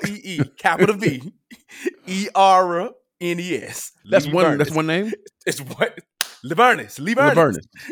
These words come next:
Speaker 1: And because we was
Speaker 2: Whew.
Speaker 1: country, it was Vonnie. That was
Speaker 2: Not, not, not Vernie, Vonnie.
Speaker 1: <laughs> Vonnie. But Hercule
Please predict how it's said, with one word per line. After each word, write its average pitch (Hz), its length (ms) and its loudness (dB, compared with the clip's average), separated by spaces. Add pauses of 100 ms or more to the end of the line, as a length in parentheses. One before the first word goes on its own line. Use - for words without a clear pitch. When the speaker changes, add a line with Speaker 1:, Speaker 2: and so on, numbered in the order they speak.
(1040)
Speaker 1:
And 160 100 0
because 185 260 4
we 202 120 8
was - 100 8
Speaker 2:
Whew. - 60 -8
Speaker 1:
country, 240 360 2
it 165 60 -6
was 147 160 -6
Vonnie. 139 540 -4 (400)
That - 200 -2
was 185 120 -2
Speaker 2:
Not, 165 160 0
not, 160 260 -2
not 175 220 4
Vernie, 147 320 4
Vonnie. 110 400 0 (120)
Speaker 1:
<laughs> - 160 -4
Vonnie. 156 460 2 (500)
But 185 180 4
Hercule 269 600 4